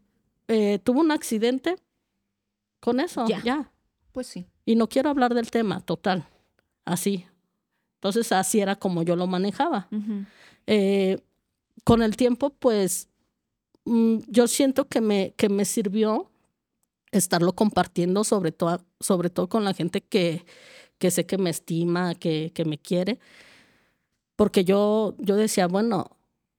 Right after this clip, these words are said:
Speaker 1: eh, lo voy a compartir porque, pues, no debo de sentir miedo de, de que la gente me vaya a juzgar, porque realmente yo no hice nada".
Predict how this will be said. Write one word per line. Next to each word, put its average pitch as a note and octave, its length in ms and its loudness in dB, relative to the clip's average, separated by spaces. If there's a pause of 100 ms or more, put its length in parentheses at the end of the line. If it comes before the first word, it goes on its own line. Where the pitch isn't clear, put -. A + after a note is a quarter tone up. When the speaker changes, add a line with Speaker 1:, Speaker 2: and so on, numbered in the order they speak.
(460)
Speaker 1:
eh, F#3 320 0
lo F#3+ 140 2
voy F#3+ 120 2
a G#3+ 40 -2
compartir B3+ 800 0
porque, F3 680 0 (1900)
pues, F3 140 0
no E3+ 140 2
debo A3 220 0
de G3 100 -2
sentir F3 360 -6
miedo F3+ 360 -2
de, F#3 100 -4 (200)
de E3+ 120 -6
que D#3+ 120 -4
la D#3 120 -2
gente D#3 300 -2
me F3 140 0
vaya D#3 200 0
a - 20 -2
juzgar, F#3 520 -4
porque F3+ 260 -6
realmente E3+ 500 -4
yo F3 120 -4
no D#3+ 140 -2
hice D#3+ 220 -6
nada". F3+ 360 -4